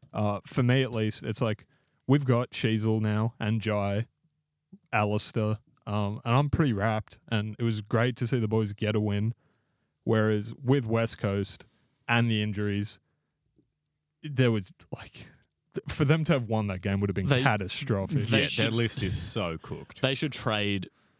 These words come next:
Speaker 2: draft
Speaker 3: Pick
Speaker 2: pick
Speaker 3: one.
Speaker 2: one
Speaker 3: Yeah.
Speaker 2: for seventeen <laughs> fucking draft picks, 'cause they're gonna, they could rebuild in one season. Easy, done. Clap 'em.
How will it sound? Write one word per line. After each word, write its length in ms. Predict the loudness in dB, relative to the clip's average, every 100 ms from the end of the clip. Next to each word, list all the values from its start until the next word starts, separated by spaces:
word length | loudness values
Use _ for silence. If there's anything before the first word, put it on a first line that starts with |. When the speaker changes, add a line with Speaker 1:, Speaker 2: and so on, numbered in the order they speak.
| -10
Speaker 2:
draft 320 | 0 2 2
Speaker 3:
Pick 80 | 0
Speaker 2:
pick 100 | -2 -2
Speaker 3:
one. 100 | -2
Speaker 2:
one 320 | 0 0 0
Speaker 3:
Yeah. 180 | 0 -2
Speaker 2:
for 580 | -2 0 0 -2 -2 -4
seventeen 1000 | -6 -4 -2 -2 -2 -4 -4 -2 -2 -2
<laughs> 40 |
fucking 320 | -2 -2 -2 -4
draft 340 | -2 -4 -4
picks, 320 | -6 -6 -4
'cause 380 | -2 0 0 0
they're 200 | 0 0
gonna, 240 | 2 0 0 -2 -2 -2 -2
they 120 | -4 -2
could 240 | -4 -2
rebuild 480 | -2 -2 0 0 0
in 140 | 0
one 240 | 0 -2 -2
season. 420 | -4 -4 -4 -8
Easy, 300 | -6 -6 -6
done. 280 | -8 -8 -10 _ _ _ _ _ _ _
Clap 240 | -4 -4 -2
'em. 160 | -6